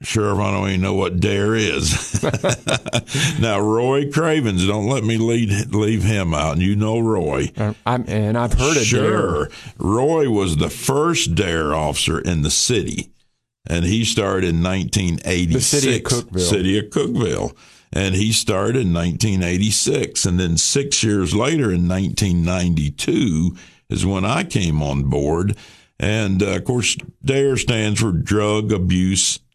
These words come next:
Speaker 1: Resistance Education. I'll never will forget that.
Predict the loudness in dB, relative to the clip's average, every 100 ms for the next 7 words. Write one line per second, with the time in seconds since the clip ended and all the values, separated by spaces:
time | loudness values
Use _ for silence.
0 | -6 -2 0 2 0 0 0 -2 -2 0
1 | 0 0 0 0 0 0 0 0 0 0
2 | 0 0 2 0 -2 -2 0 0 -2 -2
3 | 0 0 -4